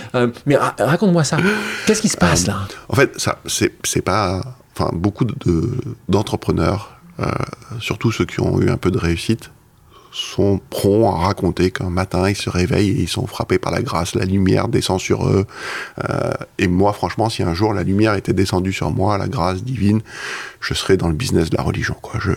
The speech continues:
Speaker 2: je ferais pas dans la tech. Pourquoi ? Bah, c'est, c'est tellement plus valorisant. Et donc, je, ça, c'est jamais descendu sur moi. Donc, euh, c'est toujours des processus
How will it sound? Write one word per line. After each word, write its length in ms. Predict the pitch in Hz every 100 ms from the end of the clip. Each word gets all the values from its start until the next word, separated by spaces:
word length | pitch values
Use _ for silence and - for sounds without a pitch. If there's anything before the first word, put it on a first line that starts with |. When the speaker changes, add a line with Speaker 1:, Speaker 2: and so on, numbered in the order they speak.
| -
Speaker 2:
je 120 | 82
ferais 180 | - -
pas 340 | - 95 95 -
dans 220 | - -
la 100 | -
tech. 340 | - - - - - - - _ _ -
Pourquoi ? 340 | - 87 -
Bah, 180 | - 101
c'est, 180 | - - -
c'est 140 | - - - -
tellement 260 | - 104 92
plus 200 | - 95
valorisant. 440 | 90 - 85 95 - - - - - - - - - - - -
Et 40 | 110
donc, 140 | 113
je, 180 | 113 98
ça, 220 | - 101
c'est 240 | - 117
jamais 220 | 117 139 135
descendu 320 | 123 110 110
sur 100 | 98
moi. 220 | 85 87 -
Donc, 220 | 82 -
euh, 140 | 92 90
c'est 160 | -
toujours 280 | - 107 123
des 100 | 95
processus 600 | - 113 - 110 120